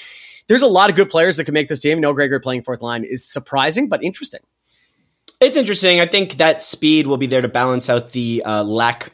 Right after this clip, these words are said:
Speaker 2: of speed coming from the other side of
Speaker 1: Yeah.
Speaker 2: the ice in Ryan
Speaker 1: Yeah.
Speaker 2: Reeves.
Speaker 1: Ooh.
Speaker 2: Um, but, I mean, again, this lineup is gonna get juggled.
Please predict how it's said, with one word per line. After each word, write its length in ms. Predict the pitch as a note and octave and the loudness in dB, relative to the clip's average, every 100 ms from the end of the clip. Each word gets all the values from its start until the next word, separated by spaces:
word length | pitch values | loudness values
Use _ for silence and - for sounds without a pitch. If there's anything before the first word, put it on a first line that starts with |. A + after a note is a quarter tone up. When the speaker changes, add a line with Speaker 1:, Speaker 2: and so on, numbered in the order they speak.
| - | -8
Speaker 2:
of 120 | A2 | -6
speed 520 | - - A2 G2+ F2+ - | -6 -4 -4 -4 -8 -8
coming 280 | A#2+ A2 G#2 | -4 -4 -4
from 160 | G#2 | -6
the 100 | G#2 | -2
other 160 | G#2+ G#2+ | -2 -2
side 420 | - F#2 F2+ F#2 _ - | -4 -6 -8 -12 _ -4
of 60 | |
Speaker 1:
Yeah. 180 | C3+ B2+ | -2 -2
Speaker 2:
the 60 | F#2+ | -2
ice 280 | F2+ - F#2 | -6 -8 -8
in 140 | G2+ | -6
Ryan 240 | G2 - | 0 0
Speaker 1:
Yeah. 100 | - | 0
Speaker 2:
Reeves. 300 | B2 D#3 D3+ - | -2 -2 -2 0
Speaker 1:
Ooh. 100 | G#3+ | 2
Speaker 2:
Um, 420 | G#2+ G#2 G#2 G2+ G#2 - _ _ - | 2 -2 -6 -8 -12 -20 _ _ -2
but, 280 | C3+ B2+ _ - | -2 -2 _ 0
I 80 | |
mean, 320 | A3+ G#3 G3+ - | 4 4 2 0
again, 340 | D#3+ C3+ A#2 | 0 2 2
this 180 | C#3 - | 0 0
lineup 320 | C#3+ D3 C#3+ | 0 0 -2
is 120 | C3+ | -4
gonna 200 | B2 C3 | -4 -4
get 160 | B2+ A#2 | -4 -6
juggled. 460 | - B2+ B2 B2 | -2 -2 -2 -4